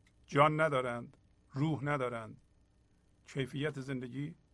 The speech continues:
ندارند. ما الان حداقل بیشتر انسان‌ها با تصویر ذهنی خودشون زندگی می‌کنند و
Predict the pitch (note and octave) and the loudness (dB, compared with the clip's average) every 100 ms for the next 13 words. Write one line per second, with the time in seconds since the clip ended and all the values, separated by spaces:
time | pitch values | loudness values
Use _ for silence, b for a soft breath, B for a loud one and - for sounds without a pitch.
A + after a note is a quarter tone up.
0 | - A#2 C#3+ C3+ A#2 G#2+ G#2+ - b b | -6 2 4 4 2 -6 -10 -16 b b
1 | b b b _ _ _ _ _ - C#3+ | b b b _ _ _ _ _ -4 0
2 | D3+ C#3+ C#3 D#3+ A#3+ - _ - - _ | 2 2 0 -2 -4 -14 _ -20 -20 _
3 | - - - - - - - - - A#2+ | -20 -20 -20 -20 -20 -20 -20 -14 -8 -6
4 | A#2 A#2 A#2 B2+ B2+ - - - - - | -4 -4 -4 -6 -8 -20 -20 -20 -20 -20
5 | - - - - - - - - - - | -20 -20 -20 -20 -20 -20 -20 -20 -20 -20
6 | - - C3+ A#2 - D3 B2+ A2+ C3 A#2+ | -20 -20 -16 -10 -4 -2 -2 -6 -8 -6
7 | D#3+ G3+ - - - - - - - - | -8 -8 -16 -20 -20 -20 -20 -20 -20 -20
8 | - - - - - - - - _ - | -20 -20 -20 -20 -20 -20 -20 -20 _ -20
9 | - - - - - - - - - - | -20 -20 -20 -20 -20 -20 -20 -20 -16 -8
10 | C3 C#3+ A#2+ E3+ D3+ B2+ C3 A#2 C#3+ D#3 | -6 -4 -6 -8 -8 -4 -4 -4 -8 -8
11 | - - _ _ _ _ - _ _ - | -14 -20 _ _ _ _ -20 _ _ -4
12 | C#3+ C3+ C3+ A#2 A#2 G#2+ G#2+ A2 A2 A#2+ | -2 -2 -6 -6 -10 -10 -14 -16 -14 -16
13 | A2 - _ b b b b b b b | -16 -20 _ b b b b b b b
14 | b _ _ _ C3+ A#2 A2+ A2 | b _ _ _ -12 -8 -6 -8